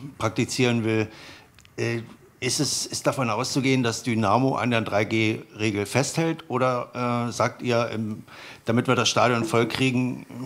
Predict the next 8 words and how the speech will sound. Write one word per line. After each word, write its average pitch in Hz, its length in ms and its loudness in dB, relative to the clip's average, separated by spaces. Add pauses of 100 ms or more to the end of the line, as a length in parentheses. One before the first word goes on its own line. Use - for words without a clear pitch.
(140)
gehen 120 160 0
wir, 113 300 2 (340)
machen 131 340 -2
wir 127 60 4
dann 110 160 2
doch 123 120 0
die 135 120 -4
zwei-G-Regel? 101 720 -2